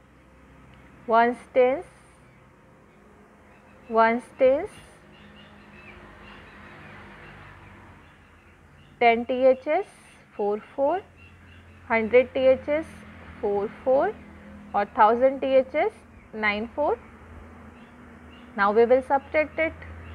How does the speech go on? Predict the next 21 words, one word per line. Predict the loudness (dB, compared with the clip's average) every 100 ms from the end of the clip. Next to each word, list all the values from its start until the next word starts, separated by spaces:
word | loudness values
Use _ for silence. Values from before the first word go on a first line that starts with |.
| -18 -18 -20 -18 -18 -16 -16 -6
Nine | -2 0 0
minus | 0 0 -4 -4 2
four | 4 4 0 2
five, | 4 6 2 -4 -6 -10 -10 -10 -2
four | 0 2
minus | -2 -2 -6 -2
four | 0 0 0
zero, | -2 2 2 2 0
four | -2
minus | 0 -4 -4 -4
four | 0 0 0
zero, | -4 0 0 0 -8 -14 -14 -14 -10 -2
nine | 0 0 0
minus | 0 -2 -4 -2
four | 2 2 0 2
five | 4 4 -2 -4
and | -4
nine | -4 -4 -4
minus | -4 -6 -6 -8
six | -8 -12 -20 -12
three। | -10